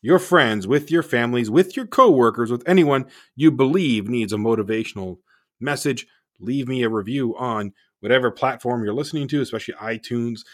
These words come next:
and, and, um, and Spotify. And I will see you all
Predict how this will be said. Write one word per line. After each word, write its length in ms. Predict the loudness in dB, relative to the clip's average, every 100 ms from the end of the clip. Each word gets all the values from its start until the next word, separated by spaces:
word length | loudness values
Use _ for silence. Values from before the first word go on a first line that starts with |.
| _ _
and, 300 | -6 -4 -6
and, 300 | -8 -8 -6
um, 340 | -8 -10 -14 -18 _ -14
and 120 | -12
Spotify. 680 | -4 0 2 4 4 4 2 _ _ _ _
And 240 | -10 -10 -10 -6
I 160 | -2
will 220 | 0 0
see 400 | -2 -4 0 4
you 200 | 4 4
all 400 | 0 -4 -6 -16